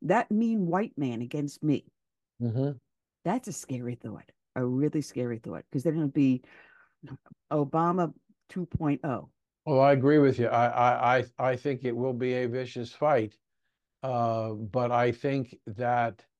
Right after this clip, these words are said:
Speaker 2: if she does pull the race card, I don't,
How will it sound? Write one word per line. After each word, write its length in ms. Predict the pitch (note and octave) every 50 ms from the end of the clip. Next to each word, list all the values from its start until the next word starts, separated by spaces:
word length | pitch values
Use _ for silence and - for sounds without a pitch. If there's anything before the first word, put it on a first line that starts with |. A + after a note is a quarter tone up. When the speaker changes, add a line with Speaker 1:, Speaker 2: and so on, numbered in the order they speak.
| _ _ _ _
Speaker 2:
if 300 | - C#3 B2+ B2 - -
she 400 | - - C#3 C3+ C3 C3 B2+ B2+
does 460 | A#2+ A#2 B2+ C#3 C#3+ D3+ D#3 D3 C#3
pull 300 | - _ - D#3 D3 C#3+
the 120 | C3 C3 B2
race 300 | B2+ C3+ C#3+ D#3+ D3+ -
card, 420 | - - A#2 A2 G#2+ A2 A2 A2 - _
I 180 | A#2 A#2 A#2+
don't, 320 | A#2 - - B2+ C3 C#3+